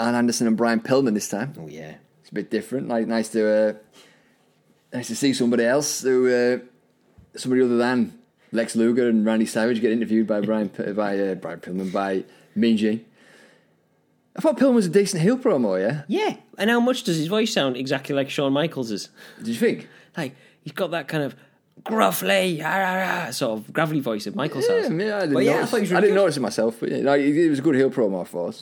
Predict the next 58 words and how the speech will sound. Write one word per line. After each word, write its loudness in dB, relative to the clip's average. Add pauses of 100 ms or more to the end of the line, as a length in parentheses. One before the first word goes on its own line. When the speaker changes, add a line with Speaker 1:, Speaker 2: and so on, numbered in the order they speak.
(120)
Speaker 1:
Um, -8
Speaker 2:
Very, -2
yeah, -6
yeah. -4 (120)
He's -10
unhinged, -4
and -4 (480)
which -6 (220)
you -4
told -2
me -4
was -6
the -6
gimmick. -4
I -6
didn't -6
clock -8
up -10
before. -4
And -6
now, -2 (200)
see -8
him -4
talk, -6
absolutely -8
buy. -6
Yeah, -6
Speaker 1:
Yeah, 2
Speaker 2:
get 0
it. -6 (100)
Speaker 1:
I, -8
I, -4
I -4
got -4
into -4
that. -4 (260)
And 0
then, 0
uh, 0
Anderson, 0
Anderson 0
chips -2
in. 2
Obviously, 0 (400)
Speaker 2:
He's -12
pretty -14
good -16
as -14
well, -12
isn't -12
he? -12
Speaker 1:
yeah, 0
he 4
is. 0
Obviously, 0
the 4
guy's 2
a, 0